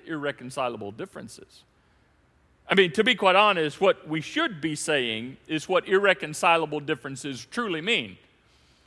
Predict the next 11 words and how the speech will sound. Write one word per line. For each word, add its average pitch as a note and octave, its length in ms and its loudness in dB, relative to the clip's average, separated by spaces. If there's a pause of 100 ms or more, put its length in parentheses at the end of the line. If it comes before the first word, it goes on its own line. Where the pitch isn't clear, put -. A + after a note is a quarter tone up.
(320)
I A3 40 2
mean, F#3+ 280 2
the F3+ 80 6
divorce G#3 360 4
certificate G#3 540 -4
should G3+ 180 -6
say, G3+ 400 4
"I, D#3 160 0 (420)
I'm F3+ 200 0
too A3 160 0
selfish." - 580 0